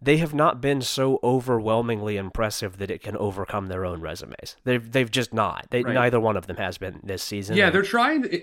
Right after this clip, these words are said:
Speaker 2: I have to
Speaker 1: Yeah.
Speaker 2: say, it's very impressive, even if it is frustrating, that Alabama fans and S E C fans are cynically trying to do, "Well, all the games on the field have to count," like, talking about the Texas loss. Like, "Oh, you can't just throw them out 'cause of one game."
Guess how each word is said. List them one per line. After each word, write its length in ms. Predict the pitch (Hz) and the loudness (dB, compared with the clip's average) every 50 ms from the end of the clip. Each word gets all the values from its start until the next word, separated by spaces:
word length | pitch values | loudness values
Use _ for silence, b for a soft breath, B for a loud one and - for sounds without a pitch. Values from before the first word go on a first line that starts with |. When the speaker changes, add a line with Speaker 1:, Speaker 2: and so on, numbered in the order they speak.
| 165 160 | -2 0
Speaker 2:
I 120 | 160 170 | 0 2
have 140 | 185 175 - | 0 0 -2
to 60 | 175 | -4
Speaker 1:
Yeah. 100 | 104 95 | -2 -2
Speaker 2:
say, 220 | 123 117 107 107 - - | -2 -2 -4 -6 -8 -2
it's 180 | 139 160 160 - | 0 0 0 0
very 500 | 147 147 175 196 240 262 262 240 - - | -2 0 0 0 0 0 -2 -4 -2 -2
impressive, 800 | 143 151 143 - - - 135 127 127 - 160 156 160 175 170 165 - - | -2 -2 -2 -4 -6 -4 -4 -4 -4 -4 -2 -2 -2 -2 -4 -6 -10 -6
even 220 | 135 143 135 131 | -6 -4 -2 -2
if 100 | 131 123 | -4 -4
it 60 | 131 123 | -2 -2
is 160 | 127 120 - | -2 -4 -4
frustrating, 680 | - 120 117 113 - - 139 135 135 143 147 151 143 123 | -6 -8 -8 -8 -6 -6 -4 -2 -2 -2 -2 -4 -4 -4
that 180 | 127 120 - | -6 -8 -6
Alabama 480 | 123 123 131 127 107 - 120 120 123 127 | -6 -6 -4 -6 -6 -8 -8 -6 -6 -6
fans 420 | 123 - 135 131 135 135 135 135 - _ _ | -6 -6 -4 -4 -2 -2 -4 -4 -8 _ _
and 260 | - 120 117 117 117 | -8 -8 -8 -6 -6
S 180 | 117 120 117 123 | -8 -10 -10 -8
E 80 | 123 110 | -10 -10
C 180 | 120 120 113 | -10 -10 -10
fans 300 | 110 117 120 123 123 113 _ _ _ - 120 | -8 -8 -6 -6 -6 -8 _ _ _ -14 -10
are 80 | 117 117 | -10 -8
cynically 560 | 117 - - 123 120 127 123 123 131 135 131 | -8 -8 -8 -6 -6 -6 -6 -6 -6 -6 -6
trying 240 | 127 - 127 120 113 | -6 -4 -4 -4 -4
to 80 | 110 107 | -4 -4
do, 200 | 107 107 107 101 - | -4 -6 -6 -6 -10
"Well, 240 | - 127 131 135 - | -8 -8 -8 -8 -4
all 280 | - 151 170 180 180 160 | -2 0 2 2 2 2
the 120 | 127 135 | 0 -2
games 360 | 117 127 123 117 113 110 104 - | -4 -2 -2 -2 -2 -4 -6 -6
on 140 | 117 117 | -8 -8
the 60 | 113 110 | -8 -8
field 280 | - 120 117 110 104 | -8 -8 -8 -8 -6
have 220 | - 113 113 110 - | -4 -4 -4 -4 -6
to 80 | 107 | -14
count," 420 | - - 110 104 107 117 123 - - | -10 -8 -6 -6 -6 -6 -8 -8 -10
like, 140 | 113 113 | -12 -10
talking 260 | - 123 113 107 117 110 | -6 -6 -6 -4 -4 -6
about 160 | 107 110 107 | -6 -6 -8
the 60 | 101 | -10
Texas 400 | - - 107 107 - 120 113 - | -10 -8 -10 -8 -8 -14 -14 -10
loss. 320 | 117 113 113 117 117 117 | -8 -8 -6 -8 -8 -10
Like, 140 | 107 104 - | -14 -12 -8
"Oh, 80 | 131 127 | -4 -4
you 100 | 120 113 | -4 -4
can't 220 | 117 160 160 - - | -4 -6 -6 -6 -6
just 260 | 131 117 - _ - | -10 -10 -12 _ -20
throw 180 | - 113 127 120 | -16 -10 -8 -6
them 100 | 113 113 | -4 -4
out 120 | 110 107 | -6 -6
'cause 120 | - 117 110 | -6 -12 -12
of 80 | 113 | -10
one 160 | 113 104 101 | -10 -10 -12
game." 480 | 95 101 101 104 107 110 117 117 117 b | -8 -8 -6 -6 -6 -6 -8 -10 -12 b